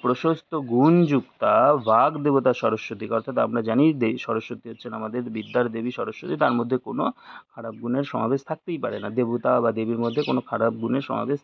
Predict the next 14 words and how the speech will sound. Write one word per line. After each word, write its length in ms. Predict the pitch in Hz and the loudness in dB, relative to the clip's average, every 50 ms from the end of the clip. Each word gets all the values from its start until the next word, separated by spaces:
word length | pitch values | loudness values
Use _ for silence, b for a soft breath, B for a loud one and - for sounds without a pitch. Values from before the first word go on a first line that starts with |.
| _ _ - | _ _ -18
থাকতেই 380 | 120 - - - - 139 139 | -18 -18 -16 -8 -4 -4 -4
পারে 240 | 131 - 120 104 98 | -2 -4 -6 -6 -6
না। 80 | 101 104 | -10 -6
তবুও 340 | - 117 127 147 175 185 | -6 -4 0 4 4 4
তিনি 240 | 175 180 165 165 156 | 4 2 0 0 0
এখানে 180 | 147 156 160 151 | -2 -2 -2 0
বলেছেন 440 | 139 139 139 139 135 - 165 156 135 | 0 0 0 0 -2 -2 -4 -2 2
দোষরহিত, 680 | 127 139 165 185 180 - 175 156 151 147 131 113 107 | 4 6 6 4 4 2 0 2 2 2 2 0 2
অর্থাৎ 260 | 117 117 123 - 165 | 2 2 2 2 0
যার 180 | 143 135 135 139 | 2 4 2 2
মধ্যে 220 | 143 156 151 160 | 2 -2 -2 -4
কোনো 220 | 147 - 151 151 147 | -4 -2 0 0 2
দোষ 400 | 131 120 127 139 156 - - - | 4 4 4 4 4 0 0 -2
নেই, 220 | 123 113 110 110 | -2 -2 -2 -4